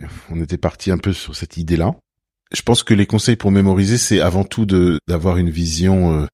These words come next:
macroscopique de l'œuvre. Le grand danger, en fait, de la mémorisation, c'est de, c'est la mémorisation au fil de l'eau, de lire sa partition et se la réciter dans l'ordre.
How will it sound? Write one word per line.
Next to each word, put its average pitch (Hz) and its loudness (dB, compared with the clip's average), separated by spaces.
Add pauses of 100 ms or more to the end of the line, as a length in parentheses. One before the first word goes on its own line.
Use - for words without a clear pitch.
(180)
macroscopique 90 -4
de 82 0
l'œuvre. 92 0 (120)
Le 104 2
grand 110 4
danger, 110 2
en 95 -4
fait, 95 -4
de 90 0
la 80 0
mémorisation, 85 -2
c'est - -6
de, 80 -2
c'est - -4
la 82 -2
mémorisation 82 -2 (200)
au 90 0
fil 90 2
de 85 6
l'eau, 80 2 (200)
de 73 -6
lire 85 2
sa - -10
partition - -10 (120)
et - -16
se - -6
la 76 -2
réciter 78 0 (160)
dans 78 -2
l'ordre. 64 -2